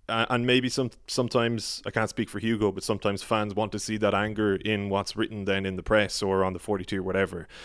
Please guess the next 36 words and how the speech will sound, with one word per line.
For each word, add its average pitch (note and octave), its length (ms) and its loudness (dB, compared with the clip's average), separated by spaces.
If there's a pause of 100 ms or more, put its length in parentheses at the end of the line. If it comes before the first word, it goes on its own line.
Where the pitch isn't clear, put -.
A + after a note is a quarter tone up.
(360)
Whereas G#2+ 600 6
your A#2+ 140 8
job A#2 320 6
is G#2 120 0
to A2 80 2
actually, G#2 680 -2 (760)
in A2+ 120 -2
some C3 260 4
cases, A2 400 0
remove A2+ 480 0 (100)
the A2 140 2
emotion G2+ 400 -2
from F#2+ 280 -2
it F#2 120 0
and F2+ 160 -4
just G2 240 -6 (360)
view G#2+ 220 0
it G2+ 80 2
objectively, F#2+ 560 0
which F#2 220 -8
is F2+ 120 -10 (200)
what G#2+ 140 -2
you G2+ 60 -4
do G#2+ 200 -2
very F2 240 -8
well. D#2+ 260 -12 (640)
And F#2+ 580 0
maybe A2 340 4
the G#2 120 2
fact A2+ 240 2
that G#2+ 80 -10
you G#2 100 -4
don't A2 600 0 (160)
add G#2+ 160 4
the G2 100 0
emotion, G2 480 0